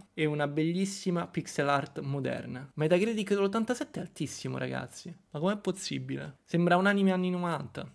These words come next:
Visuale tipo isometrica, un po' alla Suikoden per i combattimenti.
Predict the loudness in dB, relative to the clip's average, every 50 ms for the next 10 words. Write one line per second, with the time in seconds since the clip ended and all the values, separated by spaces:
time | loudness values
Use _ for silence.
0 | _ _ 0 2 2 4 8 8 8 8 8 6 6 4 4 4 2 2 2 0
1 | 0 0 0 2 4 6 6 4 4 4 4 4 4 4 4 4 4 2 2 2
2 | 2 2 2 0 -2 -2 0 2 4 4 6 4 4 4 4 4 4 2 0 0
3 | 2 2 2 2 2 0 0 0 -2 -4 -8 -10 -10 -12 -8 -6 -4 -4 -2 -2
4 | -2 -2 -4 -4 -6 -8 -8 -8 -8 -10 -10 -12 -16